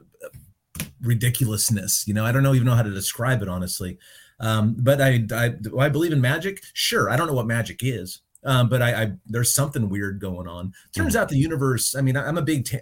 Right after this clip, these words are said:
Speaker 1: a big fan of a lot of, uh, philosophers and whatnot. And, um, I, I remember who said it, but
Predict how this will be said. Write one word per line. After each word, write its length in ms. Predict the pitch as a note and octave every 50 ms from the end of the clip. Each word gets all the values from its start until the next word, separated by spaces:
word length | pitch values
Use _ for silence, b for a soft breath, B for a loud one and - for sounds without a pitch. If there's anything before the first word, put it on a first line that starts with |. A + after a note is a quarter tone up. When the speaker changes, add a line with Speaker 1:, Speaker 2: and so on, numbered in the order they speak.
| -
Speaker 1:
a 40 | C3
big 200 | B2 C#3+ C#3+ A#2
fan 220 | - - B2+ A#2+
of 80 | A2+ G2+
a 40 | G2+
lot 220 | G2+ G#2+ A2 A2+
of, 140 | G#2+ G2 G2
uh, 160 | G2+ F#2 F2
philosophers 720 | - - - A2 G#2+ G2+ G2 - - G2+ - G2 F2+ F2 F2+
and 80 | F#2+ F#2
whatnot. 380 | F2+ E2 D#2 F#2 F#2 F2+ F2+ B B B B B B B -
And, 140 | A#2 A2+ A#2
um, 380 | A#2 A#2 A2+ A2+ A2 G2+ - -
I, 120 | A2+ A2 - -
I 60 | A2+ A2+
remember 340 | A2 A2 C3 B2 G#2+ G#2+
who 140 | G2+ A#2 A2+
said 240 | - - - A2+ G#2+
it, 80 | G#2 F#2+
but 160 | A2 G2+